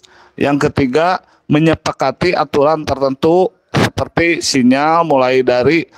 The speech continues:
berlakunya pembelajaran, misalnya menggunakan fluid atau isyarat tangan untuk memberikan tanda kapan peserta harus memulai atau menghentikan, eh,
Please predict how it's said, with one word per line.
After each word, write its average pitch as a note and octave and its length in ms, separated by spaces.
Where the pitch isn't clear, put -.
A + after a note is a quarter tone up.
berlakunya B2+ 640
pembelajaran, B2+ 640
misalnya C3 400
menggunakan A#2 640
fluid D3+ 320
atau A#2+ 320
isyarat C3 480
tangan C3+ 380
untuk B2+ 580
memberikan C3 560
tanda B2+ 400
kapan C3+ 400
peserta C#3 560
harus C3 320
memulai B2 560
atau B2 240
menghentikan, C3+ 640
eh, A#2 560